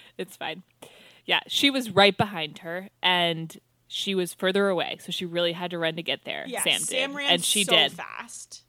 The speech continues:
Speaker 1: And so far, and got there, and she was probably already gassed 'cause she'd been playing seventy minutes. So, anyways. <laughs> Um, yeah,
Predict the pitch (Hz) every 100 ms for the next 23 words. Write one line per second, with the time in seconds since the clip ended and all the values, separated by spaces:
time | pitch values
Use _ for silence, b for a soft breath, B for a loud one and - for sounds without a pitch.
0 | - b b - 220 - 208 190 170 147
1 | 147 175 175 170 160 147 135 110 - -
2 | 160 160 - - - 190 190 185 - 175
3 | 170 156 95 160 - - - 170 160 151
4 | 135 110 156 131 131 64 - - - 147
5 | 95 b b b _ 208 196 160 - -
6 | 240 127 - - - - 285 - _ -
7 | _ B B B B - 226 214 185 180